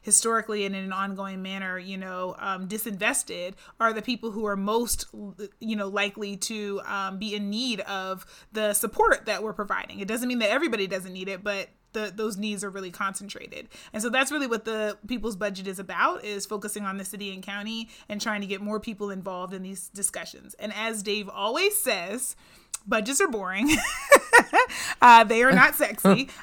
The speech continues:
Speaker 1: Um,
Speaker 2: I'm not wrong.
Speaker 1: and he may not be wrong, but he's not right either, because there is a way <laughs> that, you know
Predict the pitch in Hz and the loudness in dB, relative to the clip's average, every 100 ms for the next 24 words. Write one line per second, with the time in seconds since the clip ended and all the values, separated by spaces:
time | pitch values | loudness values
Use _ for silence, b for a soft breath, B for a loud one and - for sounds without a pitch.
0 | - 240 240 226 226 226 226 214 233 262 | 0 6 6 8 8 6 4 2 2 4
1 | 117 240 233 240 233 233 240 262 311 302 | 4 4 2 2 0 -2 -4 0 2 4
2 | 330 339 294 233 202 196 202 240 240 254 | 2 0 2 4 6 4 0 -4 -4 -4
3 | 220 208 185 185 180 - - 214 262 269 | -2 -2 -4 -12 -12 -10 -8 -6 -6 -4
4 | 247 247 247 220 B B - 302 320 311 | -4 -4 -6 -8 B B 0 2 2 4
5 | 339 381 - 262 247 240 226 214 214 214 | 2 2 0 2 0 0 0 0 0 -4
6 | 233 220 214 214 214 214 202 | -8 -4 -2 -2 -4 -6 -8